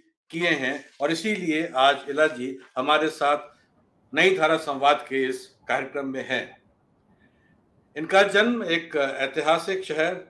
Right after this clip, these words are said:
जोधपुर में हुआ था और पढ़ाई लिखाई एक उतना ही ऐतिहासिक और खूबसूरत शहर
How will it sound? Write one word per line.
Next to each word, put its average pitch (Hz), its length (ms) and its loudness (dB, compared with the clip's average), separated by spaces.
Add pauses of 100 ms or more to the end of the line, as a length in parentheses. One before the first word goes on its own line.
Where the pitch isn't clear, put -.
(380)
जोधपुर 139 400 -2
में 175 100 0
हुआ 131 180 0
था 143 420 -10 (500)
और 123 500 0
पढ़ाई 151 200 2
लिखाई 165 600 -2 (800)
एक 127 160 -4
उतना 147 260 -4
ही 175 80 0
ऐतिहासिक 147 680 -2
और 139 180 -4
खूबसूरत 139 520 -4
शहर 135 440 -4